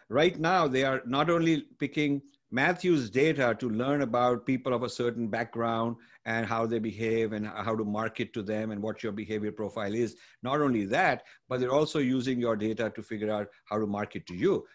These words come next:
how to make you go on this holiday or have this ideology or convert to that political system.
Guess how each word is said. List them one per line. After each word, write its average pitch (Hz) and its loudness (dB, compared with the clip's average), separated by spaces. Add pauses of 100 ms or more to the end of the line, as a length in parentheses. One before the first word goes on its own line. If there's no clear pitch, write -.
how 113 -2
to 113 0
make 113 -2
you 117 -6
go 110 -2
on 107 -2
this 104 -6
holiday 117 0
or 101 -6
have 107 -4
this 107 -6
ideology 117 -2
or 98 -2
convert 107 -2
to 110 -8
that 101 -4 (280)
political 139 -2
system. 110 -6